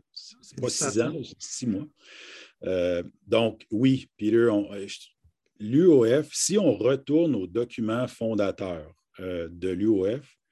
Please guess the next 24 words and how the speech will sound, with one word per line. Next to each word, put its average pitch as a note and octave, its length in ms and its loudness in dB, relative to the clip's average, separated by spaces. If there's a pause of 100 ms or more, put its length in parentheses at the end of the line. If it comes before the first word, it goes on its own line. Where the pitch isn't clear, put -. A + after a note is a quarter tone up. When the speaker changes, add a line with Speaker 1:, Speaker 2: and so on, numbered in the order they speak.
(280)
Speaker 1:
l'U G2+ 140 -2
O A2+ 140 2
F G#2+ 120 -6
est F#2 140 -4
comme, G2 360 -6 (1000)
pas E3+ 120 -4
condamné, G#2+ 640 -4
mais F#2 180 -4
bâti A#2+ 460 -4
sur A2 180 -6
un F#2+ 140 -2
A A2 120 -2
D G#2+ 140 0
N A#2+ 140 -2
de A#2 80 -4
collaboration. F2 760 -12
Puis G#2 140 -12
même, C#3+ 480 -2 (140)
même, C#3 380 -4
je - 120 -12
te - 60 -4
dirais C3+ 440 -2
que C#3+ 320 2 (540)
j'aurais C#3+ 640 0